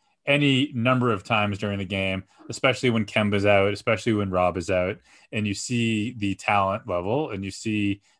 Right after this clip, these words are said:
the experience level, you see everything about the two rosters, and the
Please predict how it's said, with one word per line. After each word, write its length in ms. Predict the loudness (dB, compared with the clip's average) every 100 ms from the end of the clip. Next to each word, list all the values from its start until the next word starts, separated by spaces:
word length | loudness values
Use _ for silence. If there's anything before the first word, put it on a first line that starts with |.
| -4
the 80 |
experience 680 | -4 -4 -4 -2 0 -4 -4
level, 280 | -2 -2 -2
you 120 | -4
see 400 | -2 0 0 -2 _ _ -2
everything 480 | 0 2 0 0 0
about 380 | 0 2 2 0
the 80 | -8
two 220 | -2 2
rosters, 540 | 4 4 2 -4 -2
and 120 | 0
the 120 | 0